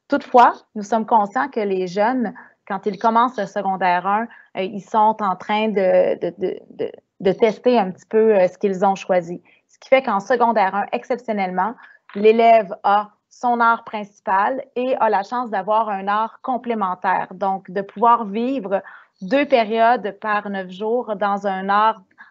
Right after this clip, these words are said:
en, en situation d'exploration. Par exemple, l'élève pourrait prendre la concentration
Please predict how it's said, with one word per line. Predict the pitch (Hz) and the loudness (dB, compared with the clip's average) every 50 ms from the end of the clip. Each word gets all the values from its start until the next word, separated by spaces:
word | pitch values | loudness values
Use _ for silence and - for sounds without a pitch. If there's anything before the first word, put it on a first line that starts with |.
| _ | _
en, | - 190 185 185 185 - - | -4 -2 -2 -2 -2 -2 -2
en | 202 196 | -4 -4
situation | 185 - _ - 202 190 - - 226 214 | -4 -6 _ 0 0 0 0 -2 -4 -2
d'exploration. | 180 220 214 214 - _ 220 208 190 190 180 180 - - - - _ - | -2 -4 -4 -4 -6 _ -4 -2 0 0 -2 -2 -6 -10 -12 -12 _ -2
Par | 240 240 | 0 2
exemple, | 233 208 175 180 196 196 - 165 143 - - - - - _ _ - | 2 0 0 -2 0 0 0 -2 -6 -12 -20 -20 -20 -20 _ _ -2
l'élève | 208 202 208 220 214 214 220 | 0 4 4 4 4 2 -2
pourrait | - 226 202 226 208 | -8 -6 -4 -4 -4
prendre | 202 - - 233 226 233 226 208 202 - - | -4 -4 -2 -2 -2 -2 -2 -6 -8 -8 -4
la | 202 208 208 | -4 -4 -2
concentration | 208 208 208 202 - 208 202 - 196 190 - - 202 185 - | -2 -6 -8 -8 -8 -12 -8 -8 -8 -8 -6 -6 -6 -6 -6